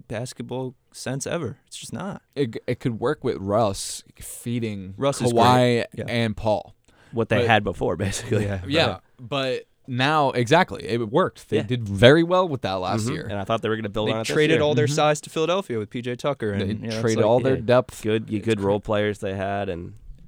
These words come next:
Speaker 2: Yep.
Speaker 1: Do you
Speaker 3: all for
Speaker 1: blame
Speaker 3: the
Speaker 1: Ty Lue? Like, I, I, they have to, they have to
Speaker 2: Mm.
Speaker 1: trade. They have to go out there and get a trade or something to figure out what they're gonna do. 'Cause if they keep running this out, they're gonna just keep losing.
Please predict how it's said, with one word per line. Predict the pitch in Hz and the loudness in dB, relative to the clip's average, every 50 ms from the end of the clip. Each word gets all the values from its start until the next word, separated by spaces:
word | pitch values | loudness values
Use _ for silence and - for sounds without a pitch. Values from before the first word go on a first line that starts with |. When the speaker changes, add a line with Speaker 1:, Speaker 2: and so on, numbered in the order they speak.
| - - - | -20 -8 -2
Speaker 2:
Yep. | 110 123 123 - - - 139 | 0 0 0 0 -4 -10 -8
Speaker 1:
Do | - 143 | -4 -2
you | 147 | -2
Speaker 3:
all | - - | 0 0
for | 135 | -2
Speaker 1:
blame | 143 147 151 151 | -2 -2 -2 -2
Speaker 3:
the | 151 | -4
Speaker 1:
Ty | - 143 135 135 131 | -2 -2 -2 -2 -2
Lue? | 110 107 104 117 151 196 208 208 196 190 - | -2 -2 -4 -4 -4 -4 -6 -8 -10 -14 -12
Like, | - 131 127 117 | -8 -6 -6 -4
I, | 104 95 - 85 117 | -4 -4 -4 -4 -4
I, | - | -4
they | 151 156 | -4 -2
have | 156 165 185 180 - | 2 2 0 0 0
to, | 165 | -6
they | 127 - 151 147 | -4 -4 -4 -2
have | 143 156 160 185 | 0 0 -2 0
to | 185 180 | -2 -4
Speaker 2:
Mm. | 180 | -2
Speaker 1:
trade. | 175 135 110 98 92 95 - | 0 0 0 0 -4 -6 -4
They | 117 127 123 | -2 -2 0
have | 123 156 156 151 - | 2 0 0 0 -2
to | - 147 | -4 -2
go | 131 139 131 127 | 0 2 4 4
out | 123 120 | 2 2
there | - 123 117 | 0 0 -2
and | 110 110 | 0 0
get | 113 101 | 0 0
a | 95 | -2
trade | - - 107 98 92 95 - - | -4 -4 -4 -4 -4 -6 -8 -6
or | - 107 | -6 -6
something | 104 - - 123 117 107 - - 95 92 92 | -4 -2 -2 0 -2 -2 -2 -6 -8 -8 -8
to | - - 113 | -10 -12 -10
figure | - - 113 101 104 101 | -6 -4 -4 -2 -2 -2
out | 101 98 95 98 - - | -2 -2 -2 -4 -6 -8
what | 160 110 101 - | -8 -8 -8 -6
they're | - 98 | -8 -8
gonna | 98 104 101 98 | -6 -6 -6 -6
do. | 95 95 101 98 - - | -6 -4 -6 -6 -6 -4
'Cause | - 120 110 | -4 -4 -2
if | 120 110 120 - | -2 -4 -4 -2
they | - 135 139 | -2 -2 -2
keep | - - 156 147 - - | -2 -4 -4 -4 -4 -4
running | - 117 123 127 131 127 | -2 0 0 2 0 0
this | 120 113 - 117 | -2 -2 -2 0
out, | 113 123 127 - | 0 0 0 0
they're | - 113 107 | -2 -4 -2
gonna | 104 110 104 101 98 | -2 -2 -4 -4 -4
just | - - 107 - | -6 -8 -12 -12
keep | - - 104 107 | -8 -10 -8 -6
losing. | 113 107 123 139 113 101 - - | -4 -4 -4 -4 -6 -8 -12 -16